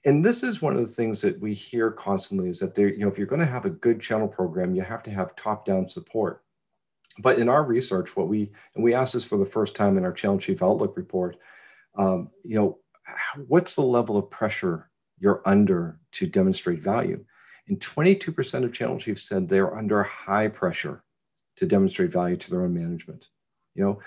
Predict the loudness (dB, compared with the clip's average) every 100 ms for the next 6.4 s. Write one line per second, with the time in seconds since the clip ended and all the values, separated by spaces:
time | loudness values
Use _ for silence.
0 | -20 -4 6 6 6 4 4 6 6 4
1 | 4 6 6 6 4 4 2 -2 -2 -2
2 | 0 0 0 0 -2 0 0 0 -2 -4
3 | -2 0 2 2 2 2 4 4 4 4
4 | 2 -2 0 4 6 4 2 0 4 4
5 | 4 4 4 4 4 4 4 2 0 -2
6 | -2 -2 -2